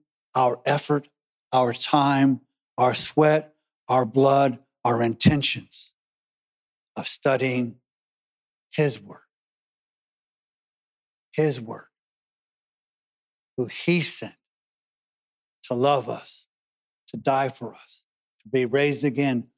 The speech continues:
those elementary principles, so that we may leave them secure in that knowledge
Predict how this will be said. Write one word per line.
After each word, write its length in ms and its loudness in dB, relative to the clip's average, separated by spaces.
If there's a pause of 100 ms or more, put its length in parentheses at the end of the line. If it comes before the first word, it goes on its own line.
(140)
those 300 -2 (140)
elementary 640 4
principles, 800 -4 (480)
so 180 0
that 160 2
we 160 4
may 260 4
leave 420 0
them 400 2 (680)
secure 880 0 (180)
in 180 2
that 320 2
knowledge 600 -2